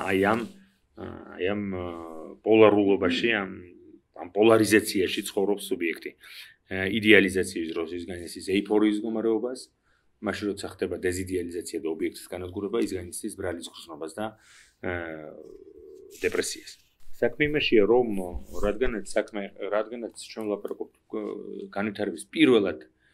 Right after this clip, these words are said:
ეპოქაზე, პირველად, ასე ვთქვათ, პერიოდზე, პირველად ურთიერთობებზე ობიექტთან, ა,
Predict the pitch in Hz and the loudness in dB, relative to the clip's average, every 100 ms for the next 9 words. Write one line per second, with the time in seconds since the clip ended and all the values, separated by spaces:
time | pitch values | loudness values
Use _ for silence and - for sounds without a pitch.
0 | _ _ _ _ _ _ - - 95 - | _ _ _ _ _ _ -8 -2 -2 0
1 | 90 110 - 104 98 92 87 - 82 - | 0 0 0 0 0 -2 -4 -4 -4 -6
2 | - _ _ _ _ 90 87 - 87 - | -14 _ _ _ _ -10 -10 -6 -4 6
3 | 98 104 101 - 127 127 120 104 92 117 | 6 8 4 4 4 4 2 -2 -4 2
4 | 117 110 104 98 - 104 92 95 92 92 | 6 8 6 2 -4 0 0 0 -6 -2
5 | 120 123 104 98 - 139 160 156 _ _ | 0 0 0 -4 -2 -2 -2 -2 _ _
6 | _ _ _ _ - | _ _ _ _ -6